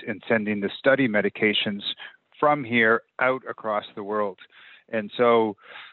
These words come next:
that's where, uh, Bay Area Research Logistics was, was born, uh, again, probably maybe about fifteen years ago, and really just coming into its element in, in the last few years as, um, growth is, is compounding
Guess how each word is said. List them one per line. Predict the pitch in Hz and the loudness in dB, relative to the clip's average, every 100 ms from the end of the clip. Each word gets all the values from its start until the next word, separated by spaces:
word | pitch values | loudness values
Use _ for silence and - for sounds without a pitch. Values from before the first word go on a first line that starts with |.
| - | -2
that's | 117 120 - | -2 -2 -4
where, | 117 107 101 _ _ | -2 -2 -4 _ _
uh, | 107 101 | -6 -4
Bay | 117 | -2
Area | 117 107 98 | 0 0 -2
Research | - - 101 - | -6 -8 -10 -10
Logistics | 101 107 - 107 - - | -10 -10 -10 -10 -8 -4
was, | 101 - - | -4 -4 -8
was | 107 110 117 98 - | -8 -2 0 0 2
born, | 101 104 92 117 139 - - - | 4 4 4 2 -2 -8 -12 -2
uh, | 110 | 2
again, | 107 104 110 98 | 2 2 0 0
probably | 131 117 98 | -2 -2 -4
maybe | 104 95 | -6 -6
about | 92 - | -10 -2
fifteen | 165 - 127 98 | -2 2 0 0
years | 98 92 90 | -2 -4 -4
ago, | 101 95 107 - - | -2 -2 -2 -6 -6
and | 113 110 113 | -4 -4 0
really | 143 151 131 | 4 4 2
just | 113 - | -2 -2
coming | 123 117 110 | -2 0 0
into | 113 - 104 | -2 -2 -2
its | - | 2
element | 104 110 104 98 | 2 2 0 -4
in, | 101 | -8
in | 113 101 | -8 -4
the | |
last | 98 101 101 - - - 117 | 0 0 0 -4 -14 -14 -2
few | 120 | 0
years | 123 110 101 98 - - | 2 2 2 0 -2 2
as, | 104 98 - - _ - 127 | 2 2 -4 -16 _ -8 0
um, | 104 98 98 | 2 0 -2
growth | 113 110 104 | 2 2 0
is, | 98 - | -6 -6
is | - 101 | -8 -4
compounding | - 107 113 107 98 95 95 | 0 0 2 0 0 -2 -6